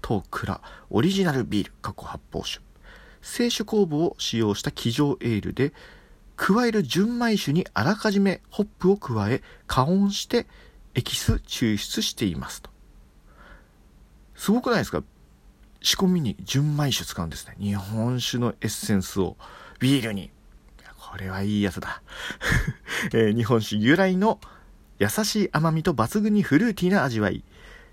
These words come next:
数種類の選び抜かれたホップとの相性で、飲んだ後もホップの余韻を楽しめるビール。過去発泡酒になっています。とのこと。いや、絶対うまい。<laughs> あの、正直僕、このビール、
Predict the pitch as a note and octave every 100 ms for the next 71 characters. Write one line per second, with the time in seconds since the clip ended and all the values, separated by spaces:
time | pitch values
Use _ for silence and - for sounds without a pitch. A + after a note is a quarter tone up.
0 | - - C3 A#2+ C3+ A#2 G#2 - - G2
1 | G2+ G2 F#2+ F#2 G2 - B2 - G3+ A#3
2 | E3 D#3+ D#3 F3 - - C3+ C3 A#2+ C#3
3 | - - - C#3+ - B2 A#2 F#3 A3+ G#3+
4 | F#3 F#3+ A3+ B3 G3 B2 - - - -
5 | - - - D2 - - G#3+ - F#3+ F3+
6 | - D#3+ - A#2 G2+ G2 A2 - - B2+
7 | D3+ D#3+ - D#3 - F3+ - - - -
8 | - - - - - - - - - -
9 | F2 F2+ G2+ - G#2 G2+ F#2+ F2+ - C3
10 | - - - - - - - A3+ D4 -
11 | - - - - D3+ C#3 C3 B2 B2+ F#2+
12 | F#2+ - C#4 - G#3 B2+ D#3+ F#3 - -
13 | A3 A3 E3+ A2 F2+